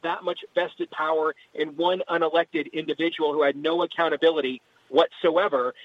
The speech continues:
And so when you set up a system where you can just feed somebody's ego, they're never wrong, they can never be challenged. Look how defensive he has, he has gotten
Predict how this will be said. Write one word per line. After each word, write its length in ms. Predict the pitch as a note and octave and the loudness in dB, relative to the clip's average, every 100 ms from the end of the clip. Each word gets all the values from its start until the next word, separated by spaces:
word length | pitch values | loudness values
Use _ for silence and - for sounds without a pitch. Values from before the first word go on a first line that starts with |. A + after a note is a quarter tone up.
| - | -2
And 120 | F3 | 0
so 140 | - F#3+ | 4 2
when 200 | F#3 F#3 | 2 -4
you 120 | F#3 - | -6 2
set 140 | G#3+ | 4
up 120 | G#3+ F#3 | 4 0
a 80 | E3+ | -4
system 280 | G#3 - F#3+ | -2 -2 -4
where 100 | E3+ | -6
you 100 | E3+ | -6
can 40 | D#3 | -10
just 200 | - - | -8 -2
feed 220 | G#3 G#3 - | 0 0 0
somebody's 360 | F#3+ F3+ F3 - | 2 2 2 -2
ego, 340 | F#3+ D3+ C3 | 4 6 6
they're 140 | C#3 | 4
never 320 | C#3 D#3+ F3 F#3+ | 2 2 2 2
wrong, 340 | F#3 E3 C#3 | 4 4 4
they 80 | D3 | 0
can 140 | E3+ | 2
never 180 | E3+ F#3+ | 4 4
be 100 | F#3+ | 2
challenged. 480 | - F#3 F#3 C#3 A#2 - - - - | -2 -2 0 -2 -8 -14 -18 -18 2
Look 160 | G3 B3 | 2 4
how 180 | C#4+ | 0
defensive 640 | A#3 A3 - G#3 A#3 A3+ G#3+ | 4 2 2 0 0 0 -6
he 140 | F3+ F3 | 0 0
has, 120 | D#3 - D3 - | 0 -2 -14 0
he 100 | E3 | 2
has 120 | C#3+ | 4
gotten 400 | D3+ C#3 C#3 C#3+ | 4 2 2 -8